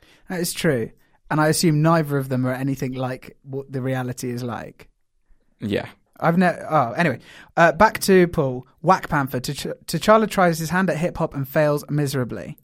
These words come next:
Speaker 2: Oh, that's sad.
Speaker 1: <laughs> This is my favourite. Jack Black Panther. <laughs> T'Challa is played by lovable rock peddler Jack Black.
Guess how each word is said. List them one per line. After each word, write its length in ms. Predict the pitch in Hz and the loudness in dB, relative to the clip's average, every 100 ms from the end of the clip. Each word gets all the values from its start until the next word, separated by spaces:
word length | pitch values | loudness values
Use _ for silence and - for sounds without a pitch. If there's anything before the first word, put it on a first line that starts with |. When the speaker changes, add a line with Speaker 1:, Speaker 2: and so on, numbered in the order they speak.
| - | 0
Speaker 2:
Oh, 180 | 143 131 | 4 4
that's 140 | 113 | 4
sad. 260 | - 90 117 | -2 -4 -6
Speaker 1:
<laughs> 280 | _ _ - | _ _ -8
This 300 | 160 147 - | -4 -4 -4
is 40 | - | -4
my 80 | 127 | -4
favourite. 400 | 131 131 131 - 156 | -4 -4 -6 -8 0
Jack 280 | 185 - | 0 0
Black 220 | 202 180 - | -4 -4 0
Panther. 380 | 190 190 175 | 0 0 0
<laughs> 40 | 160 120 - - 392 427 - 427 - 403 - _ _ | 0 0 -4 0 2 2 0 -2 0 -2 -2 _ _
T'Challa 760 | - 466 330 320 247 226 202 202 | 0 2 2 0 4 8 8 8
is 100 | 202 | 6
played 200 | 202 175 | 4 4
by 100 | 165 | 4
lovable 420 | 170 220 220 214 | 6 4 6 4
rock 320 | 196 196 - | 6 6 4
peddler 420 | 185 175 165 165 170 | 0 2 4 2 2
Jack 220 | 160 156 | 0 0
Black. 340 | 156 135 113 | 0 -4 -4